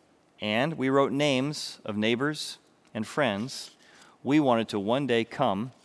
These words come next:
into the environment here when we had a building who would feel and be transformed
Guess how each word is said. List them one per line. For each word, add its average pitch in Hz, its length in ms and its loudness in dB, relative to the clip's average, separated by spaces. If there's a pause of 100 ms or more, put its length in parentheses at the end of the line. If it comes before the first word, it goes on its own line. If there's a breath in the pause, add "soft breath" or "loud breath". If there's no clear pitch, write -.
(200)
into 120 240 -4
the 117 140 -2
environment 117 640 2
here 151 260 2
when 131 120 2
we 113 100 -2
had 123 120 2
a 127 60 -2
building 104 460 -2 (520 soft breath)
who 107 120 -4
would 101 100 -2
feel 139 420 2
and 127 80 0
be 117 100 -2
transformed 113 840 -4